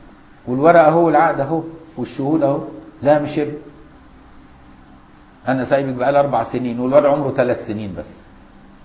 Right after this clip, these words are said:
فيبقى ابني منين؟ فهمت؟ تقوم إيه؟ ترفع قضية. يقوم ينفى النسب باللعان. يقوم يحلف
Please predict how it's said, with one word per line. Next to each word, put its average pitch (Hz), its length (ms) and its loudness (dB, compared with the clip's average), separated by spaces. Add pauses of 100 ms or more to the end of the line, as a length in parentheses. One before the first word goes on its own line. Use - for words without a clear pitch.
(920)
فيبقى 120 280 0
ابني 123 180 -4
منين؟ 104 300 -8 (1300)
فهمت؟ 117 280 -4 (1120)
تقوم 123 220 -2
إيه؟ 131 360 -2
ترفع 117 380 0
قضية. 139 400 0 (840)
يقوم 120 260 -4
ينفى 135 320 -4
النسب 139 380 -2
باللعان. 127 640 0 (1080)
يقوم 139 240 -2
يحلف 131 380 -2